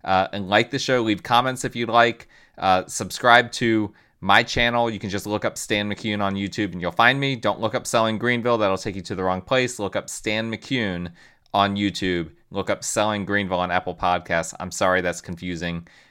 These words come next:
um, but that's just the way it is for, for right now. Um, but I have all of my content now that I am recording on both platforms. Uh, so please, uh, to help the show, if you can just do those few things,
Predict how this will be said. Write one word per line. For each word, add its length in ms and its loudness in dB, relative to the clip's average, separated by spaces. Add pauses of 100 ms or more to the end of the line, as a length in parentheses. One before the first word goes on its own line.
(120)
um, 500 -2 (100)
but 220 -6 (260)
that's 300 -2
just 160 -10
the 60 -2
way 180 2
it 80 -2
is 160 -4
for, 460 -4
for 160 -2
right 200 2
now. 380 4 (880)
Um, 380 2
but 160 -2
I 100 4
have 220 4
all 180 4
of 60 2
my 160 2
content 480 -4
now 340 0 (140)
that 140 -4
I 120 0
am 100 -4
recording 380 -2
on 280 -4
both 340 -2
platforms. 680 -2 (360)
Uh, 160 2
so 180 0
please, 540 0 (420)
uh, 380 2 (380)
to 100 -2
help 240 0
the 100 -4
show, 300 4
if 120 -4
you 120 -4
can 240 -2
just 260 -6
do 180 0
those 280 0
few 180 -6
things, 460 -2